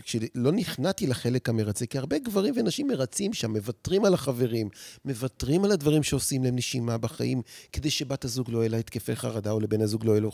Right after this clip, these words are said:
התקפי חרדה. אז אני אומר, אנחנו מצד אחד לא צריכים ללכת לקוטב הלא מתחשב, אלא גם לא צריך ללכת לקוטב המרצה, שהופך את ה-, את הזוגיות לאיזה כלא שאתה מ-, ממושכן בתוך איזה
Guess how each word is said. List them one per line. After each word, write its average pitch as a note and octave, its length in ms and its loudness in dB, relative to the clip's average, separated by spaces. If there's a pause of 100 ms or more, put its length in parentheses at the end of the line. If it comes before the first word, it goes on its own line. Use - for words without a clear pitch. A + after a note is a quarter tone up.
התקפי - 360 -8
חרדה. G2 380 -8 (460)
אז A2 180 -4
אני A2+ 100 0
אומר, F#3+ 160 2
אנחנו B2 360 -2
מצד D3+ 220 -2
אחד F3 180 -2
לא D#3 60 2
צריכים E3+ 280 -2
ללכת D3 360 0
לקוטב C#3+ 380 2
הלא B2+ 160 6
מתחשב, A2 580 -2 (760)
אלא B2 100 2
גם B2 120 2
לא B2+ 60 2
צריך C#3+ 220 2
ללכת C#3 260 4
לקוטב C3 360 2
המרצה, B2 500 2
שהופך C3+ 760 0
את - 120 -4
ה-, - 20 0 (300)
את - 100 -6
הזוגיות A#2 480 -2
לאיזה A#2+ 180 0
כלא B2+ 320 0
שאתה - 220 0
מ-, A#2+ 60 2 (240)
ממושכן D#3 680 0
בתוך C3 300 -4
איזה B2 200 0